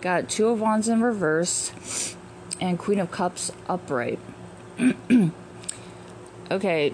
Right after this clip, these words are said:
Air card. This is, uh,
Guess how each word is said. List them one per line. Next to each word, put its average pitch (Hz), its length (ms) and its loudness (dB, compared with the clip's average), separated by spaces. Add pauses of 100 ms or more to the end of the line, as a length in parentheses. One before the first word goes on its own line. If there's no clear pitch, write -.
(1040)
Air 170 200 0
card. 143 360 -2
This 233 320 0
is, 302 160 4
uh, 170 460 2